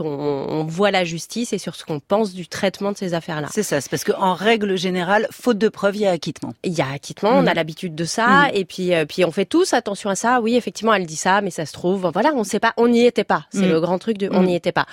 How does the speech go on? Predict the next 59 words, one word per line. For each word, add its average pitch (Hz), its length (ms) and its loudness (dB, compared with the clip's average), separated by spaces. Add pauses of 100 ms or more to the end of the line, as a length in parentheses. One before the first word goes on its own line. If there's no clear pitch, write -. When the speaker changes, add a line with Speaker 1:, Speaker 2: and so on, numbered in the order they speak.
(240)
Speaker 1:
Mais 214 160 4
en - 80 2
fait, 233 160 0
quand 220 180 -2
on 214 40 4
regardait 180 260 0
le 180 60 -8
fond - 140 -6
du 175 120 -2
dossier, 165 320 -2
il 349 80 0
y 247 60 6
avait 190 340 2
des 180 160 -2
preuves 170 260 -2
matérielles. 165 720 0 (400)
Elle 196 140 2
avait 202 160 2
vraiment 226 340 2
fait 214 180 -2
tout - 280 -4
comme 196 180 0
il 175 80 -2
fallait, 165 320 -2
quoi. 82 220 -6
Elle 151 80 0
avait 156 260 0
conservé 170 500 -2
ses 175 140 -6
vêtements, 202 640 0
elle 180 120 4
avait 151 180 -6
fait, 180 320 2
euh, 151 320 0
les 151 160 0
tests 175 340 -4
médicaux. 147 760 0 (480)
Ils 196 200 -2
ont 185 80 2
retrouvé, 214 720 4
euh, 165 160 4
les 170 160 -2
textos, 190 640 -2
euh, 160 140 0
échangés 160 720 0
par 156 160 -4
les 156 180 -4
accusés. 185 420 0
Voilà. 208 220 2
Donc, 220 220 -2
il - 20 -2
y - 20 -2
avait 226 160 0
quand 233 120 -6
même 226 160 2
un 196 120 2
ensemble 214 300 -2
de 196 100 0
choses. 240 380 0